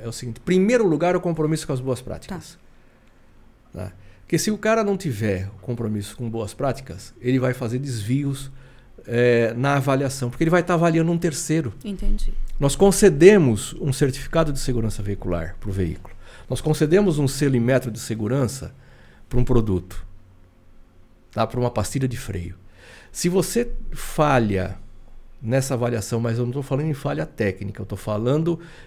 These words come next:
Speaker 1: em falha de caráter,
Speaker 2: Uhum.
Speaker 1: tá?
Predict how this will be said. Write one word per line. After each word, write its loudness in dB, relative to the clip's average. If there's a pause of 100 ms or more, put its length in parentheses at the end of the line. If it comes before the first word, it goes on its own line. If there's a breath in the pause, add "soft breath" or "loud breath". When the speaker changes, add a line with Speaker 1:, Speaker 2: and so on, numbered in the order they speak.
Speaker 1:
em -2
falha 0
de -2
caráter, 2 (220)
Speaker 2:
Uhum. -10 (640)
Speaker 1:
tá? -4